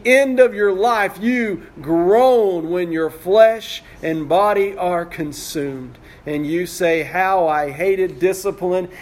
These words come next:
and my heart despised reproof. I did not listen to the voice of my teachers or incline my ear to my instructors." I am at the brink of utter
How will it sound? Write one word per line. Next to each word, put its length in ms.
and 180
my 200
heart 360
despised 880
reproof. 640
I 200
did 420
not 300
listen 440
to 120
the 160
voice 420
of 140
my 220
teachers 680
or 220
incline 640
my 300
ear 380
to 120
my 360
instructors." 1300
I 200
am 140
at 200
the 80
brink 680
of 260
utter 500